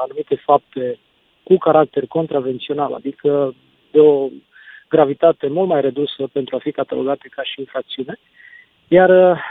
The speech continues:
elementul doi, care întotdeauna scapă din vedere, este faptul că, da, o faptă penală are limita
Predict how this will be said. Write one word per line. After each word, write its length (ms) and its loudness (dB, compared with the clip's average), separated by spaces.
elementul 600 0
doi, 260 2
care 540 -4
întotdeauna 520 -6
scapă 340 -6
din 200 -6
vedere, 720 0
este 280 -10
faptul 400 -8
că, 320 -2
da, 260 2
o 100 -2
faptă 640 -2
penală 480 -6
are 520 0
limita 440 -2